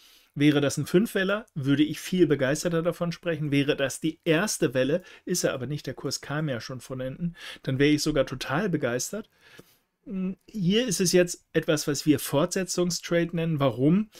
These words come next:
Naja, weil es hier schon dauernd Rücksetzer gab zwischendurch mal. Also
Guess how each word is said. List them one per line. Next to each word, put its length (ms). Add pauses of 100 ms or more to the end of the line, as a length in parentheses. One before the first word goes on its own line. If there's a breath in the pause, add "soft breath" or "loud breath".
(240 loud breath)
Naja, 320
weil 80
es 100
hier 140
schon 220
dauernd 420
Rücksetzer 520
gab 320
zwischendurch 640
mal. 140
Also 260